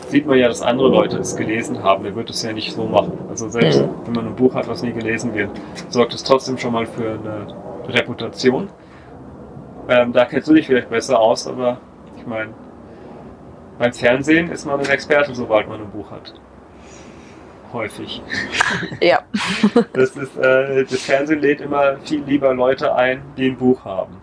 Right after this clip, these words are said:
Speaker 2: Mhm.
Speaker 1: Und liest aber nie jemand vom Fernsehen, aber er ist Autor und das ist echt schon mal was wert. Oder auch selbst für Vorträge und so weiter. Also man merkt jetzt schon sofort,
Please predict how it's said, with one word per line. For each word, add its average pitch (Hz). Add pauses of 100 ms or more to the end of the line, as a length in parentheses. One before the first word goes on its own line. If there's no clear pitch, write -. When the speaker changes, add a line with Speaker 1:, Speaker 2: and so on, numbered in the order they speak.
Speaker 2:
Mhm. 165
Speaker 1:
Und 160
liest 156
aber 123
nie 135
jemand 113
vom 113
Fernsehen, 117
aber 110
er 110
ist 110
Autor 101
und 98
das 107
ist - (400)
echt 117
schon 123
mal 110
was 107
wert. 110
Oder -
auch 107
selbst -
für 117
Vorträge 120
und 113
so 117
weiter. 107
Also 107
man 107
merkt 123
jetzt 143
schon 135
sofort, 135